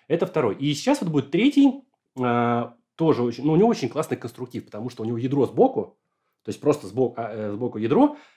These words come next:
а, м, которое гораздо меньше, чем само здание, да, получается. Ну, всегда оно спрятано в центре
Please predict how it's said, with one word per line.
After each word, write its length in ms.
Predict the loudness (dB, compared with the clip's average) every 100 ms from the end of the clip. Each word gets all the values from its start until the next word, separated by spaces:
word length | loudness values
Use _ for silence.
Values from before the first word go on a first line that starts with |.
| _
а, 520 | 0 4 4 2 -4 _ _
м, 220 | -6 -4
которое 500 | -2 4 6 6 4 -6
гораздо 420 | 0 2 4 2
меньше, 180 | 0 -2
чем 140 | -8
само 240 | -4 -2 -2
здание, 360 | -2 -4 -4
да, 140 | -8 -8
получается. 380 | -8 -10 -10
Ну, 80 | -10
всегда 220 | -6 -2
оно 80 | -2
спрятано 420 | -2 -4 -4 -8
в 40 | -10
центре 240 | -6 -6